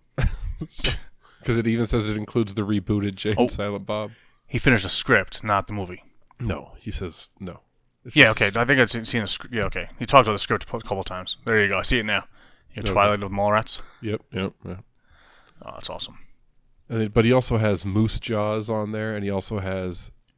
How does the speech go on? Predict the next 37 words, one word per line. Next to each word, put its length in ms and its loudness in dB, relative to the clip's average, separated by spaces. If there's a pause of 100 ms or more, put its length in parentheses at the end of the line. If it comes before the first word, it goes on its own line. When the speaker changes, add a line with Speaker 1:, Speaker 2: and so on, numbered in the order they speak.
Speaker 1:
uh, 420 -4 (1080)
another 420 -2
sequel 640 -8
to 160 -10
another 280 -8
one, 100 -12 (360)
Dogma 400 -4
two 280 -12
or 80 -18
something. 240 -16
Like, 80 -12
what 160 0
is 100 0
at 140 -4
the 60 -4
bottom? 440 -4 (240)
Speaker 2:
A 100 -16
Speaker 1:
Read 120 -6
Speaker 2:
Dogma 140 -2
Speaker 1:
the 60 2
bottom 100 0 (140)
Speaker 2:
two? 60 -6
Speaker 1:
of 60 -12
the... 0 - (800)
no, 160 -6
it 100 -14
can't 240 -14
be 120 -20
Dogma 400 -16
two, 220 -20 (160)
but 100 -20
it 80 -18
Speaker 2:
A 40 -14
Speaker 1:
was 80 -6
Speaker 2:
bottom 260 6
of 80 0
what? 240 -2